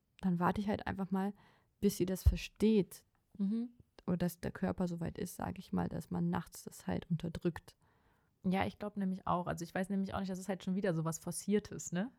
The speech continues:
Speaker 1: Mhm.
Speaker 2: Weil, äh, d-, das ist halt, das, das Problem ist auch so ein bisschen, ich hab halt eine, eine,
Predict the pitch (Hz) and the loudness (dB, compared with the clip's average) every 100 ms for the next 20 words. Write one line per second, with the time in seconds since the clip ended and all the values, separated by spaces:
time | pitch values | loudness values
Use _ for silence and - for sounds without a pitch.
0 | - 202 175 175 190 - _ _ _ _ | 6 8 8 6 4 0 _ _ _ _
1 | _ _ _ _ _ - 180 170 170 170 | _ _ _ _ _ 4 6 6 2 -2
2 | - _ _ _ _ _ _ _ _ - | -8 _ _ _ _ _ _ _ _ 2
3 | 185 165 214 240 214 208 202 196 - 185 | 4 6 4 6 4 2 -2 -4 -4 -4
4 | 180 254 254 214 202 196 202 190 - _ | 0 0 0 -2 -4 -4 -2 -4 -6 _
5 | _ _ _ _ - 170 208 226 190 - | _ _ _ _ -6 0 2 4 4 4
6 | 196 214 - - 208 185 | 2 0 -2 -2 0 -2